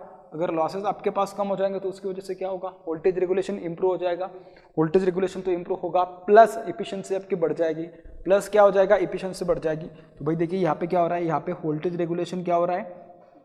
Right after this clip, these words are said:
Improve हो रहा है, voltage regulation improves, ठीक है। उसके बाद efficiency क्या हो रही है, Efficiency increase हो रही है।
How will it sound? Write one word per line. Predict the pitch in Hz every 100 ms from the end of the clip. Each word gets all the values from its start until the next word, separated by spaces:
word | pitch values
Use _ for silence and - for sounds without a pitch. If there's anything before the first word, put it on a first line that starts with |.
| _ 165
Improve | 156 156 190
हो | 170
रहा | 165
है, | 170 165
voltage | 165 151 151 170
regulation | 160 165 156 170 160
improves, | 151 160 170 165 - - - _ _ _ _ _ _ _ _ _ _ _ - - 147
ठीक | 156
है। | 175
उसके | 160 175
बाद | 165 170
efficiency | 151 175 185 170
क्या | 180 180
हो |
रही | 180
है, | 180
Efficiency | 156 175 175 165 185
increase | 165 156 165
हो | 165
रही |
है। | 156